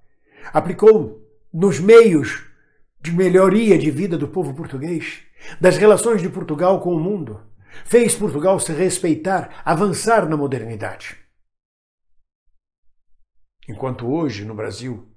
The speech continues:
nós retroagimos para a Idade das Trevas, para a Idade Média, para o fundamentalismo religioso, para a mistura do Estado com a religião,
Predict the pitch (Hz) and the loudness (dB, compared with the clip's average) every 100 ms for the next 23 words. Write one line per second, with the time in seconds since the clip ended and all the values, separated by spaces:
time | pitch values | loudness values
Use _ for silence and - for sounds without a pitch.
0 | _ _ _ - - 110 - 127 - 135 | _ _ _ -18 -12 -12 -8 -8 -6 -6
1 | 127 110 147 160 104 - - _ - 117 | -6 -8 -10 -12 -16 -20 -20 _ -10 -6
2 | 123 117 131 107 107 104 - 127 156 113 | -4 -4 -6 -6 -8 -8 -8 -8 -8 -12
3 | 104 117 113 110 104 101 110 160 131 107 | -10 -10 -8 -8 -10 -12 -10 -10 -10 -12
4 | 98 - _ _ _ _ _ _ _ _ | -14 -18 _ _ _ _ _ _ _ _
5 | - 131 151 131 131 131 123 127 117 107 | -12 -10 -8 -6 -6 -6 -6 -6 -8 -10
6 | 120 113 101 110 123 147 107 104 143 143 | -10 -10 -10 -8 -8 -8 -10 -8 -8 -6
7 | - - 165 180 131 113 107 - - 143 | -8 -8 -6 -4 -4 -8 -14 -10 -4 -2
8 | 143 117 107 104 113 104 95 101 139 143 | -2 -6 -10 -10 -10 -10 -12 -10 -8 -10
9 | 104 | -14